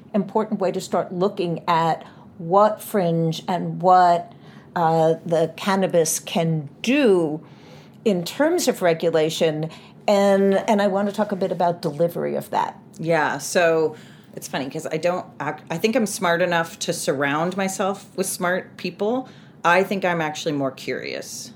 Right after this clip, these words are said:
Speaker 2: So I am not doing this alone, clearly. I knew that we would need to have very good partners in a lot of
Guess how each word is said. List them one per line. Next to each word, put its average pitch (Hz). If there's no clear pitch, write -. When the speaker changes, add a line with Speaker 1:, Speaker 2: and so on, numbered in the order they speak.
Speaker 2:
So 147
I 165
am 160
not 131
doing 107
this -
alone, 139
clearly. 160
I 147
knew 151
that 139
we 147
would 143
need 151
to 147
have 139
very 165
good 147
partners 156
in 143
a 139
lot 139
of 143